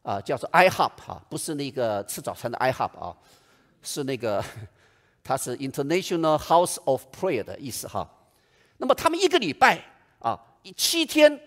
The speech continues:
一天二十四小时，不断的有这个人在那个地方敬拜赞美，敬拜赞美啊。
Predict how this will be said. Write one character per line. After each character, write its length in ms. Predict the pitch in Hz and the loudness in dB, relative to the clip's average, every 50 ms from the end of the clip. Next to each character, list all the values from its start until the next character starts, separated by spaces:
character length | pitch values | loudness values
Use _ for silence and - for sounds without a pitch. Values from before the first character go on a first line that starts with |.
| - _ _ | -20 _ _
一 120 | - 285 | -8 -6
天 200 | - - 294 294 | -2 2 2 6
二 160 | 262 269 269 - | 8 8 8 6
十 160 | - 226 214 | 6 2 -2
四 160 | - 262 226 | -4 -4 -2
小 180 | - 160 131 123 | 0 0 0 0
时， 160 | - - 120 | -2 -8 -12
不 180 | - - 359 | -8 -8 -8
断 320 | - - - 370 339 277 196 | -8 2 4 6 6 6 6
的 120 | 175 175 | 2 0
有 200 | 151 135 127 113 110 | 0 0 -2 -4 -4
这 180 | - - 208 151 | -6 -6 -6 -4
个 240 | - 170 131 120 | -2 0 0 0
人 240 | 113 113 117 135 180 | 0 -2 -4 -4 0
在 140 | - 170 165 | 2 2 2
那 80 | 156 143 | 2 0
个 80 | 160 | -4
地 160 | - - 156 | -8 -8 -6
方 180 | - 147 147 156 | -4 -4 -6 -6
敬 300 | - - 269 220 208 160 | -8 -10 -10 -10 -4 2
拜 180 | - 208 196 165 | 4 4 4 4
赞 240 | - - 208 180 | 4 4 2 2
美， 160 | 160 127 120 113 | 2 0 -4 -6
敬 260 | - - 240 208 170 | -8 -10 -12 -4 0
拜 140 | 202 190 165 | 2 2 2
赞 240 | - - 202 160 | 4 2 2 2
美 100 | 135 113 - | 2 -2 -2
啊。 220 | - 120 110 - | 0 0 0 0